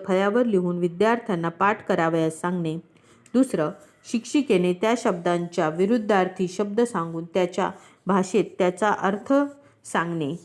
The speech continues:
तिसरं, शिक्षिकेने मुलांना त्या शब्दाची नेमकी परिभाषा सांगणे. चौथं, तो शब्द व्यावहारिक पातळीवर वापरता येतो त्या संदर्भात त्याचा अर्थ सांगणे. भाषा शिकणे, हं, सांगणे. तर याचं बरोबर उत्तर काय येईल?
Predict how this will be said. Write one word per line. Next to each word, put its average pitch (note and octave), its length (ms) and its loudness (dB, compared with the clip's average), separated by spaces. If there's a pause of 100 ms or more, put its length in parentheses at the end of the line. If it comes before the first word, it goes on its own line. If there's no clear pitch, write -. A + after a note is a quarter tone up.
(100)
तिसरं, A3 320 2
शिक्षिकेने G3 640 0
मुलांना F3 520 0
त्या A3 260 0
शब्दाची E3+ 500 -2
नेमकी F3 380 -2
परिभाषा E3+ 600 0
सांगणे. D#3 420 -6 (480)
चौथं, A#3+ 340 4 (100)
तो B3 140 6
शब्द F3+ 320 0
व्यावहारिक F3+ 680 2
पातळीवर F#3 380 2
वापरता F3 460 -2
येतो E3 480 -4 (300)
त्या A3+ 160 4
संदर्भात E3 580 0
त्याचा E3 440 0
अर्थ E3+ 380 0 (240)
सांगणे. D#3 460 -6
भाषा G#3 420 2
शिकणे, F#3 460 0 (460)
हं, G3+ 100 2 (560)
सांगणे. E3 420 0 (100)
तर F#3 80 6
याचं F#3+ 360 2
बरोबर G3 320 4
उत्तर F#3+ 320 2
काय G3 240 0
येईल? G3+ 200 -2